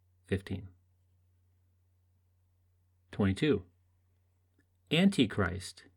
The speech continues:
is a term used by John to describe the widespread apostasy of the Christian church prior to the fall of Jerusalem. In general, any apostate teacher or system can be called, quote,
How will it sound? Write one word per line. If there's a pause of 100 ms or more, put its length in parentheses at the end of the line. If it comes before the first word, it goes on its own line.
is
a
term
used
by
John
to
describe
the
widespread
apostasy
of
the
Christian
church (100)
prior
to
the
fall
of
Jerusalem. (1400)
In
general, (240)
any
apostate
teacher
or
system (220)
can
be
called,
quote,